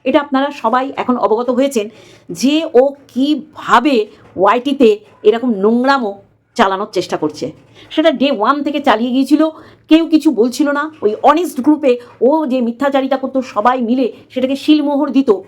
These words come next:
যার জন্য ওর কাছে খুব সহজ ছিল যে নোংরামগুলোকে খুব সহজে এইভাবে অতিবাহিত বা ঢেলে দেওয়া আমাদের ওয়াইটিতে। কিন্তু সেটা আর সম্ভব নয়। আমার মতন মানুষ বাড়ছে, কমছে না। আর তোদের, তোদের মতন মানুষ যারা ভুলটাকে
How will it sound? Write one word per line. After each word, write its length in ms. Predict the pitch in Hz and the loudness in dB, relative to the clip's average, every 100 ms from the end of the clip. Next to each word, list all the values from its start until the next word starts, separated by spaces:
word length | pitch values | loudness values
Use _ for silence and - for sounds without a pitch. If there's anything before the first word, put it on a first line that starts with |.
| - _ - | -20 _ 0
যার 180 | 269 247 | 0 2
জন্য 220 | 311 302 | 2 2
ওর 140 | 262 | -2
কাছে 200 | 269 277 | -2 -6
খুব 160 | 285 320 | -4 -4
সহজ 380 | - 196 262 269 | -4 0 0 -2
ছিল 240 | - 196 160 - - | -4 -4 -4 -10 -4
যে 120 | 240 | -2
নোংরামগুলোকে 960 | 220 202 220 233 202 240 254 254 202 - - - | 0 -2 -2 -2 0 0 0 2 2 0 -10 -6
খুব 100 | 294 | -2
সহজে 480 | - 190 262 233 - - | 0 2 2 2 -2 -4
এইভাবে 560 | - 220 240 208 214 190 - - | 0 0 0 -2 -2 -4 -6 -4
অতিবাহিত 480 | 226 262 233 233 | 0 2 0 0
বা 280 | 233 202 175 - - - | 0 0 -4 -8 -18 -4
ঢেলে 240 | 170 233 | 2 2
দেওয়া 180 | 226 214 | 2 -2
আমাদের 300 | 262 233 240 | -2 0 0
ওয়াইটিতে। 420 | 240 240 349 - - _ - | 2 0 -2 -8 -12 _ -8
কিন্তু 200 | 294 294 | -4 -2
সেটা 220 | 285 277 | 0 0
আর 280 | 285 - 262 | -2 0 0
সম্ভব 360 | 262 269 269 214 | 2 0 0 -2
নয়। 180 | 165 - - - - | -6 -8 -20 -12 0
আমার 280 | 226 277 | 2 2
মতন 240 | 311 311 311 | 0 0 0
মানুষ 460 | 214 226 285 294 - _ _ | 0 0 -2 -6 -12 _ _
বাড়ছে, 600 | 156 180 214 - 165 107 - _ _ _ | 0 0 0 -6 -10 -10 -14 _ _ _
কমছে 360 | 233 233 226 180 | 0 0 -2 -6
না। 180 | 151 - - - | -6 -12 -20 -16
আর 80 | - | -2
তোদের, 220 | 254 277 311 | 2 4 2
তোদের 460 | 262 277 277 381 | 2 2 4 2
মতন 280 | 403 392 330 | 2 2 2
মানুষ 380 | 240 240 185 - - - | 2 -2 -4 -10 -20 -2
যারা 320 | 180 240 277 262 - | 2 4 2 -4 -8
ভুলটাকে 800 | 160 220 330 339 339 349 285 190 | 0 4 4 4 2 4 2 0